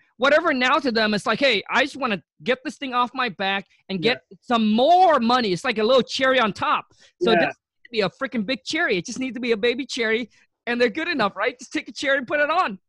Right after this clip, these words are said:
Speaker 2: Like, yeah. And you know what's funny? Because my m-, wife reminded me of that.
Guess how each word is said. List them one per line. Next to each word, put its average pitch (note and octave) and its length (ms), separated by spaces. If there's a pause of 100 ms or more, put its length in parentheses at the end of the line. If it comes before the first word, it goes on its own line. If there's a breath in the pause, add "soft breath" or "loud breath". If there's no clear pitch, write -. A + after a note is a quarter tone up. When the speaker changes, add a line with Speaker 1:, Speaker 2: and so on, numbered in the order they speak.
(200)
Speaker 2:
Like, F3+ 200
yeah. G3 340 (420)
And G3 120
you A3+ 60
know A#3+ 60
what's A#3+ 140
funny? A#3 240
Because G3 380
my F3+ 160
m-, E3+ 260
wife F#3+ 260
reminded G3 480
me E3+ 80
of D#3 80
that. C#3 280